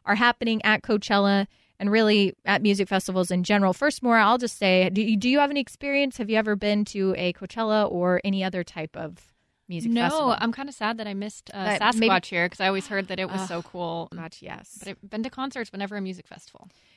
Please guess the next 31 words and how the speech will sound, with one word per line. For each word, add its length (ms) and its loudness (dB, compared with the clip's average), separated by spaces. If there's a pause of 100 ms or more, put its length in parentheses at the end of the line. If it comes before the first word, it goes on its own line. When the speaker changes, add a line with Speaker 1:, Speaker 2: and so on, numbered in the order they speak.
(120)
Speaker 1:
Sasquatch 540 2
was, 280 -4 (140)
was 420 -4
wonderful. 720 -6
Always, 440 0
I 60 -10
think 160 -2
I 80 2
went 260 -2
maybe 260 -6
three 260 -12
or 40 -8
four 380 -4
of 160 -4
the 300 -2
ten 480 -8
years 380 -2
that 220 -6
was 140 -12
in 100 -4
existence, 600 -4
and 300 -8
a 60 -12
lot 400 0
of 60 -10
fun. 260 -6
I 60 -4
met 160 0
a 60 4
lot 180 4
of 140 -4